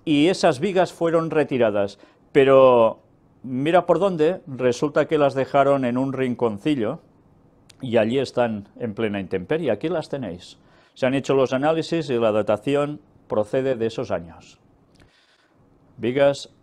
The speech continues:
de cedro. Las vigas que el Señor había dicho para construir el templo, como debiera ser, y que Salomón se encargó de efectuarlo, y después el que vino en el segundo templo,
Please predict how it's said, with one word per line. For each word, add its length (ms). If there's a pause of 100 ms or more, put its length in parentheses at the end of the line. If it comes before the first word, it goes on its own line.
de 240
cedro. 440 (840)
Las 280
vigas 560 (600)
que 100
el 100
Señor 380
había 280
dicho 460 (220)
para 260
construir 640 (320)
el 220
templo, 560
como 480
debiera 580
ser, 460 (500)
y 80
que 100
Salomón 400
se 100
encargó 560 (140)
de 140
efectuarlo, 640
y 60
después 580 (180)
el 160
que 140
vino 360 (340)
en 160
el 120
segundo 400
templo, 480